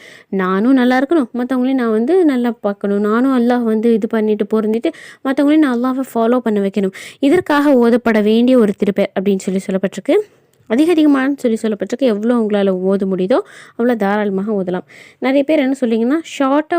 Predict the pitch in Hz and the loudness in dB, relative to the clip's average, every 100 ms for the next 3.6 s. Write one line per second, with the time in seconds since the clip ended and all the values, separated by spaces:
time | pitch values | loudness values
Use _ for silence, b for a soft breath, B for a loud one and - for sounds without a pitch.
0 | 302 233 202 196 277 392 - 247 269 269 | 2 2 0 0 0 0 0 2 2 0
1 | 254 262 294 254 240 226 220 226 226 - | 0 0 0 -2 -2 0 2 2 2 0
2 | 202 202 208 220 226 226 214 208 208 196 | -2 0 0 0 0 -2 -2 -4 -2 -2
3 | 202 196 196 185 185 | -2 -2 -2 -2 0